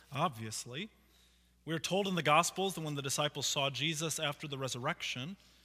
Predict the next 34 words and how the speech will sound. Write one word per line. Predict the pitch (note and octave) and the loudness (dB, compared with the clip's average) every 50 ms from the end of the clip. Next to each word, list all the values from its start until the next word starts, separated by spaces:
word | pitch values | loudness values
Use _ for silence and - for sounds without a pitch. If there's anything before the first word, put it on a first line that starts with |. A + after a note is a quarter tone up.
| - - - _ _ _ _ _ - | -20 -20 -20 _ _ _ _ _ -4
that | F3+ E3+ | 0 2
he | F#3 G3 | 2 2
bore | C#3+ D3 F3+ G#3 A3+ | 2 2 2 2 4
resemblance | G3+ G3+ D#3+ C3 D#3 F3+ F#3+ F#3 D3 C3+ C3 B2+ D3+ - - - - | 2 2 0 4 4 4 4 4 0 -2 -4 -4 -4 -4 -4 -2 -2
to | E3 C#3+ | -4 -4
his | C3+ D3+ C#3+ C3+ | -2 -4 -4 -4
original | C#3+ C#3+ D3 C#3 C3 C#3+ C3+ B2+ B2+ B2+ - - - | -4 -4 -4 -4 -4 -4 -4 -6 -8 -10 -12 -18 -10
self. | - - G#3+ G3+ C3 B2 - - - _ _ _ _ _ _ _ _ _ _ _ _ _ _ _ _ _ _ _ _ _ _ _ _ _ _ _ _ _ - - - - | -4 0 0 0 0 0 -6 -14 -18 _ _ _ _ _ _ _ _ _ _ _ _ _ _ _ _ _ _ _ _ _ _ _ _ _ _ _ _ _ -20 -20 -14 -2
Transfiguration | - G#3+ A3+ A3 - B3+ A3+ B3 A#3 A#3 - G3 F3+ | 0 0 2 2 0 0 2 4 4 4 4 2 2
Sunday | - - G3 E3+ D#3 C#3+ C#3+ C#3+ | 2 2 2 2 2 2 2 0
is | D#3+ E3 C3+ D3+ | 0 -2 -2 0
a | D#3+ | 0
unique | D#3 D3+ D#3 E3 F#3+ G3+ - | 0 0 2 0 0 0 0
Sunday | - - D#3 C3 A#2+ B2+ | -2 -2 -2 -2 -2 -4
to | B2+ C3 | -6 -4
preach | - - D3 C3+ - | -6 -6 -4 -4 -4
about | C#3+ B2+ B2+ - | -2 -2 -6 -4
the | D3+ C#3 | -6 -8
resurrection. | B2 A2 - C3 C#3+ D3 C#3+ - - - - C3 - - - - - - - - - - - - - - - - - | -6 -6 -6 0 0 0 2 2 -2 -4 -4 -6 -12 -20 -20 -20 -20 -20 -20 -20 -20 -20 -20 -20 -20 -20 -20 -6 -2
I | - | 0
was | E3+ D#3 | 0 0
going | - G3+ A#3 B3+ | 2 0 2 2
to | A#3 | 0
keep | - - - A3 - G3 | 0 -2 -2 -2 -2 -4
it | - - | -6 -4
completely | - D3 C3 - E3 - D3 | -6 -6 -6 -6 -8 -8 -6
separate | B2+ - - F3+ - - G3 F#3 - - - - - | -2 2 2 2 2 0 -6 -6 -6 -8 -18 -20 -20
from | - - D#3 C#3 C3 | -6 -4 -2 -2 0
this | B2 A#2 | 0 2
series, | - - - G3 F#3 C#3 B2+ B2+ C3 | 2 2 2 2 0 0 0 -2 -2
but | C3 C3 D3 | -4 -6 -4
then | D3+ E3 | -2 -2
I | F3 | 0
realized | E3+ D#3+ E3+ F3+ F3 D#3 C#3 B2+ B2+ B2+ C#3 C#3 - - | 2 2 2 2 4 2 2 2 2 0 -2 -4 -8 -12